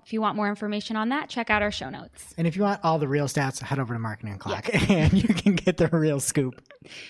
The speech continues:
Speaker 1: Next up, location targeting is now available in Google Smart Shopping campaigns. I don't know how these were very smart before if there wasn't location targeting, but this is great news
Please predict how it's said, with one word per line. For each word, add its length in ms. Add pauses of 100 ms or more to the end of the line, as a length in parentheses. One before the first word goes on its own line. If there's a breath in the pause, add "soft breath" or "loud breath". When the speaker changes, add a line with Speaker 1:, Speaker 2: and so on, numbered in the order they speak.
(540 loud breath)
Speaker 1:
Next 320
up, 240
location 540
targeting 460
is 160
now 260
available 440
in 200
Google 300
Smart 400
Shopping 440
campaigns. 880 (680 loud breath)
I 100
don't 120
know 120
how 200
these 220
were 80
very 260
smart 340
before 460
if 120
there 140
wasn't 320
location 460
targeting, 520
but 160
this 200
is 160
great 320
news 640